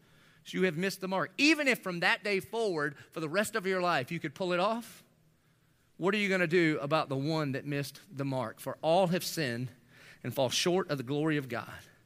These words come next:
and are justified by his grace as a gift." That it's not earned, it's not by doing the Ten Commandments, but it's a gift through the redemption that is in Christ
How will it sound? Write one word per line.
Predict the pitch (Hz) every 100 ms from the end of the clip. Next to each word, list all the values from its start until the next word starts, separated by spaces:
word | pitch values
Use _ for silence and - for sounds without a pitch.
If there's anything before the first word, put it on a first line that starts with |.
| _ _ _ _ _ _ _ _ -
and | 170 180
are | 160 147
justified | 135 113 120 240 226 - - 135 117 110 135 147 - _ _ _ _ _ -
by | 139 143
his | 135 185 214 196
grace | 156 147 135 131 156 - - - -
as | 147 147
a |
gift." | 135 127 104 - - - _ _ _ _
That | 131
it's | 131
not | 151 170 196
earned, | 180 196 208 202
it's | - -
not | 165
by | 180
doing | 196 196 190
the | 160
Ten | 185
Commandments, | 180 190 185 185 190 - - - _ _ _ _ _ _ _ _ _ _ -
but |
it's | 147 151
a |
gift | 147 127 113 - - -
through | 165 202
the | 180
redemption | 139 139 120 107 233 226 - 214 208 185
that | 180 170
is | 175 196 196 180 -
in | 175 175 170
Christ | - 165 151 151 -